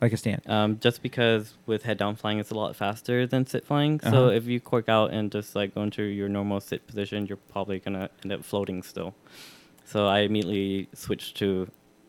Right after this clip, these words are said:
Speaker 2: a stand position where I'm going a lot faster and can still try to stay with the formation.
Speaker 1: Why not stay on your head?
Speaker 2: Um,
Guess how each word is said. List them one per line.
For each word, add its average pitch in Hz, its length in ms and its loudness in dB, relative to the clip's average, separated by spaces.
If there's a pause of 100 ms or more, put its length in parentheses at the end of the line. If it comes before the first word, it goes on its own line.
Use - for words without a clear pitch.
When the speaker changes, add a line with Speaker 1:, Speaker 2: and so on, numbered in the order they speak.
(180)
Speaker 2:
a 95 240 0
stand 101 320 -2
position 104 440 0
where 98 340 0
I'm 98 100 -8
going 98 200 -4
a 95 60 -2
lot - 160 -4
faster 95 500 -4
and 92 240 -4 (180)
can 101 140 -2
still 98 420 -2 (280)
try 104 160 -2
to 95 120 0
stay 95 220 -2
with 92 160 -2
the 90 80 -12
formation. 87 600 -6 (1500)
Speaker 1:
Why 131 220 10
not 131 220 8
stay 131 260 8
on 117 120 4
your 107 100 2
head? 110 320 2 (1120)
Speaker 2:
Um, 127 560 4